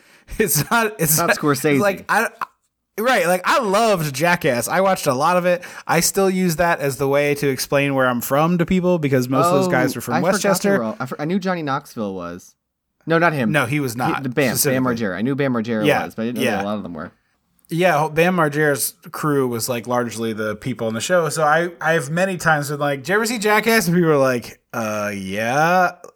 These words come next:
Speaker 1: And then I'm like, "Well, I lived where most of those, where Bam and those guys filmed all those stunts. Remember the time they broke the glass at the hockey rink? That's where I learned to ice skate."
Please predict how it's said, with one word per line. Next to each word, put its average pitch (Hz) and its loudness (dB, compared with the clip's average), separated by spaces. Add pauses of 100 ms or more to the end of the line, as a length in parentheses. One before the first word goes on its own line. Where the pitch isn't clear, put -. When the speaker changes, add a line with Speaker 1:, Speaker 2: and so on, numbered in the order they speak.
(100)
Speaker 1:
And 123 -4
then 123 -4
I'm 123 -4
like, 123 -4
"Well, 151 4
I 139 2
lived 170 2
where 165 2
most 139 2
of 131 0
those, 123 -2
where 127 2
Bam 127 2
and 113 -4
those 104 -4
guys - -4
filmed 110 0
all 104 0
those 98 -2
stunts. 98 -2 (320)
Remember 208 2
the 208 -6
time 214 2
they 202 2
broke 196 -2
the 196 -2
glass 185 0
at 175 -6
the 170 0
hockey 190 0
rink? 208 0
That's 185 0
where 170 2
I 160 0
learned 151 2
to 110 -4
ice 101 -2
skate." 87 -6